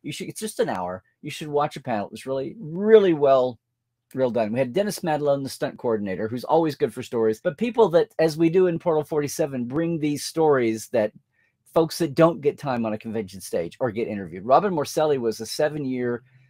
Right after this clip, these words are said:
stand-in primarily for Nana's Kira, but also utility. As she was explaining the stand-ins in Atmo on D S nine, they wanted a regular family that the actors and the crew, everybody knew each other and could trust, and not just people coming in as a day job.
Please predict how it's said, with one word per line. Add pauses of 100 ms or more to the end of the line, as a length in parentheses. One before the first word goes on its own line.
stand-in
primarily
for
Nana's
Kira, (340)
but
also
utility.
As
she
was
explaining (320)
the
stand-ins
in
Atmo
on
D
S
nine,
they
wanted
a
regular
family
that
the
actors
and
the
crew,
everybody
knew
each
other
and
could
trust,
and
not
just
people
coming
in
as
a
day
job.